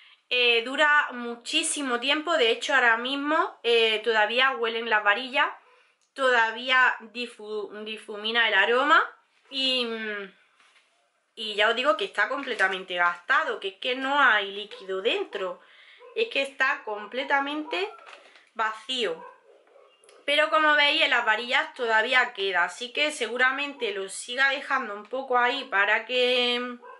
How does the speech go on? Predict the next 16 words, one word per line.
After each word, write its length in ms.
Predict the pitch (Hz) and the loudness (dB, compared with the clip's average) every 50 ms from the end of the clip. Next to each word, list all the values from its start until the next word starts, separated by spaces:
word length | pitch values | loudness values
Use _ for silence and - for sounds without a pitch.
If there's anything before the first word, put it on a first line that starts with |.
| _ _ _ _ _ _ _ _ - - - - - - | _ _ _ _ _ _ _ _ -16 -16 -14 -16 -18 -12
se 200 | - - 277 254 | -6 -2 -2 2
termine 500 | 254 269 254 269 277 277 285 285 277 269 | 2 2 2 2 2 0 2 4 4 4
el 100 | 277 294 | 4 2
líquido, 560 | 320 349 - - 311 311 320 330 392 - - _ _ - | 2 0 0 0 -2 0 2 0 0 -2 -8 _ _ -4
¿vale? 300 | 240 233 240 269 302 294 | 0 2 2 2 0 -2
Lo 60 | 269 | -2
voy 100 | 233 233 | 2 2
a 120 | 240 262 | 2 2
dejar 240 | 254 - 294 269 285 | 2 2 0 0 0
un 80 | 285 269 | -2 -2
poquito 460 | 269 294 285 285 285 294 269 269 285 | -2 -4 -4 -4 -8 -10 -2 2 2
aquí, 300 | 285 285 262 285 330 349 - - - - - _ _ _ _ _ _ _ _ _ _ - | 2 2 0 -4 -6 -6 -6 -8 -10 -14 -20 _ _ _ _ _ _ _ _ _ _ -8
¿vale? 220 | 226 220 233 233 | -4 -2 0 2
Ahí 160 | 240 233 233 | 2 4 4
estaba 460 | 233 226 - 247 254 240 233 233 247 | 2 2 2 2 2 4 6 6 4
antes, 340 | 269 285 285 - - 247 311 | 4 2 -2 -8 -8 -8 -8